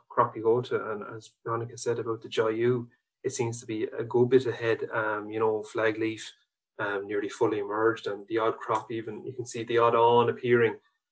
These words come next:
Um, so look, a lot of farmers are looking, they're looking at getting their, their final fun-, or fungicide, or their fungicide, sorry, and their final, um,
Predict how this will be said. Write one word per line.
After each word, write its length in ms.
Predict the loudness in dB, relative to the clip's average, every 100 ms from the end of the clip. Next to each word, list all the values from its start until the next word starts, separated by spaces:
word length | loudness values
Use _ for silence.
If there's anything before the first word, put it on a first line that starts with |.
| _
Um, 600 | 6 8 8 6 0 -6
so 220 | -2 4
look, 280 | 6 6 2 _ _
a 80 | 4
lot 200 | 6 6
of 80 | 4
farmers 400 | 4 6 4 6
are 180 | 6 6
looking, 440 | 2 -2 -8 -8 -12 _ _ _ _ _
they're 100 | 2
looking 260 | 2 2 -2
at 120 | 2
getting 340 | 2 2 0
their, 180 | 4 4
their 100 | 2
final 380 | 0 2 2 0
fun-, 300 | -2 -2 0
or 200 | 0 0
fungicide, 540 | 0 -2 -2 2 4 6
or 140 | 4
their 0 |
fungicide, 500 | 4 2 2 4 2
sorry, 360 | 4 4 6 4
and 120 | 0
their 100 | -6
final, 560 | -2 -2 0 0 0 0
um, 400 | 0 -2 -8